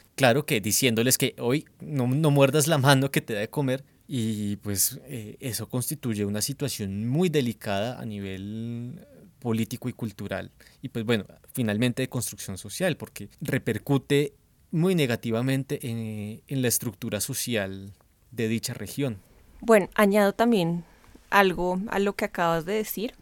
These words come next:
Speaker 2: y devolviéndome un poquito cuando decías que, por ejemplo, bandas como Rage Against the Machine están en un lugar de-, desde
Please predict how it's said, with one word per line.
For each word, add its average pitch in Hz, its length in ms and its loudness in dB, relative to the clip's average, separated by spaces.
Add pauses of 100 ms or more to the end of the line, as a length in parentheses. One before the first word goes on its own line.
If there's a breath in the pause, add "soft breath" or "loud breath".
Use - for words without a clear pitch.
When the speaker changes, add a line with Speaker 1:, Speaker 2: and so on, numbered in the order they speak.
(260)
Speaker 2:
y 208 140 4
devolviéndome 185 560 4
un 185 80 0
poquito 196 480 0
cuando 185 360 0
decías 170 760 -2 (120)
que, 185 680 -4
por 208 160 0
ejemplo, 170 520 -2 (340)
bandas 202 380 0
como 240 260 2
Rage 175 260 0
Against 175 240 -4
the 170 80 -6
Machine 180 480 -8
están 170 600 -2
en 190 160 2
un 170 140 2
lugar 180 400 2 (100)
de-, - 260 -10
desde 175 600 0